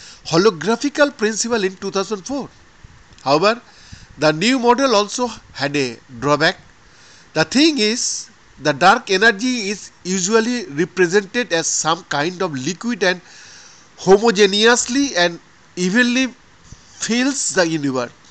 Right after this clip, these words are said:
A special parameter called square of the sound velocity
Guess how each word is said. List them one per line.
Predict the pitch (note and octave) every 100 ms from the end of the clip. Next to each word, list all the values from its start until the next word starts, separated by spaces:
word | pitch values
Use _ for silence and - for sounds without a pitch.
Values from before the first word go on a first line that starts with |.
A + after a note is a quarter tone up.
| _ _ _ -
A | D3+
special | C#3 - G#3+ A3 B3
parameter | A#3+ G3 D3+ D#3 D#3+ F3 -
called | C#3 D#3+ G3+ - - - - - -
square | - - G#3+ B3+ C#4 - - -
of | D#3 C#3
the | C#3+
sound | - D3 E3+ G#3
velocity | D#3+ F3 F3 F#3 G#3 A3+